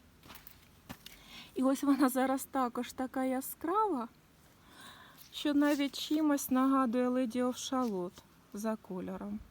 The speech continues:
Хіба що більш рожева, аніж Lady of Shalott. Бачите?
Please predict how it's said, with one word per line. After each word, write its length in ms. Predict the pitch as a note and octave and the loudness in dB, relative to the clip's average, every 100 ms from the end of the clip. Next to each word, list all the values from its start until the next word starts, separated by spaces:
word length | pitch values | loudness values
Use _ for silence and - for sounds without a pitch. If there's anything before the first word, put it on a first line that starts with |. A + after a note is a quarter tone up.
| - - - - - - - - - - - - - - - | -20 -20 -20 -20 -20 -20 -20 -20 -20 -20 -20 -20 -20 -20 -4
Хіба 300 | C4+ B3+ B3+ | 0 2 0
що 180 | - | -2
більш 300 | A3+ B3+ - | -2 -2 -2
рожева, 580 | B3 B3+ A#3 F#3+ F3 F#3+ - - - - - - - - | -4 -4 -4 -8 -10 -12 -18 -20 -20 -20 -20 -20 -20 -14
аніж 300 | F3 F#3 F#3+ | -10 -8 -6
Lady 320 | F#3 F3+ F#3+ | -6 -8 -8
of 80 | G3 | -10
Shalott. 460 | - - G3 F#3 F#3+ - | -6 -6 -6 -10 -14 -6
Бачите? 540 | B3 C4+ - - | -4 -4 -8 -14